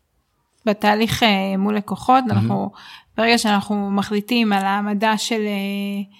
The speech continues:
Speaker 1: של איך הבית ייראה, <clears throat> סליחה, אה, איך הריהוט, איפה הוא יעמוד,
Speaker 2: כן.
Speaker 1: אה, אז אנחנו מתרגמים את זה ל-, להרבה תוכניות עבודה, ובשלב הזה אנחנו מחליטים על, אה, על תאורה,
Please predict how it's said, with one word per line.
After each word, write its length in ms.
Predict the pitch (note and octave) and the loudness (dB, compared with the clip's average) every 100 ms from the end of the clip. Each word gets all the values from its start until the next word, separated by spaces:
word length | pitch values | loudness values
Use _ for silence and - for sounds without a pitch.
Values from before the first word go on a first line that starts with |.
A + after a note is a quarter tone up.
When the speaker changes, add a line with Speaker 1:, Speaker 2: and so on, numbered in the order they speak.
| _ _ _ _ | _ _ _ _
Speaker 1:
של 200 | - A#3+ | -6 -2
איך 240 | B3 B3 C4 | 2 2 0
הבית 380 | A3+ B3+ A3+ A3+ | 0 0 0 -2
ייראה, 420 | G#3 G#3 A#3 B3+ B3+ _ - | -2 0 2 0 -4 _ 0
<clears throat> 380 | E4+ G#3 G3 | 4 2 0
סליחה, 260 | G3+ F#3+ F#3+ F3+ - - - - G#3 | -6 -8 -10 -10 -18 -20 -20 -14 -8
אה, 60 | G#3 G#3 G3 A3 | -4 -4 -2 -2
איך 200 | G#3+ A#3 | -2 -2
הריהוט, 480 | G#3 G3+ A#3+ A#3 | 0 0 0 0
איפה 240 | A3 A3 A3 | 0 0 0
הוא 60 | |
יעמוד, 580 | G3+ F#3 F3+ F#3+ A#3 D#4 F4+ G4 | 2 0 0 2 4 4 2 -2
Speaker 2:
כן. 160 | G#2+ F#2 E2+ - _ - | -4 -6 -10 -20 _ -6
Speaker 1:
אה, 60 | F#3+ F#2+ - - | -4 -2 -2 2
אז 280 | A#3 B3 | 2 4
אנחנו 360 | B3+ A#3 G#3 G3+ | 4 4 0 -2
מתרגמים 600 | G3+ G3 G3+ G3 G#3 A3+ | -2 -2 -2 -2 -2 0
את 100 | G#3 | -2
זה 120 | G#3 | -2
ל-, 240 | G3 F#3+ F#3 | -2 -2 2
להרבה 300 | F#3+ F#3+ G#3+ | 2 2 0
תוכניות 460 | A3+ G#3+ G#3 G#3 | -2 -2 -2 -2
עבודה, 380 | G#3 F3+ F3+ A#3 B3 | -4 -4 0 0 2
ובשלב 540 | F#3+ F#3 G3+ A3 B3 | -2 -4 0 2 2
הזה 220 | A3+ C4+ | 2 2
אנחנו 260 | C#4+ G3+ G#3 | 2 2 -4
מחליטים 440 | G3 G3+ F#3+ G3 | -6 -8 -6 -4
על, 140 | G3 F#3+ | -4 -4
אה, 300 | F3+ F3+ F3+ F#3 - - - | -4 -4 -8 -10 -18 -16 -8
על 120 | F#3+ | -6
תאורה, 600 | - G3+ F#3 F#3 B3 | -4 -2 -2 0 2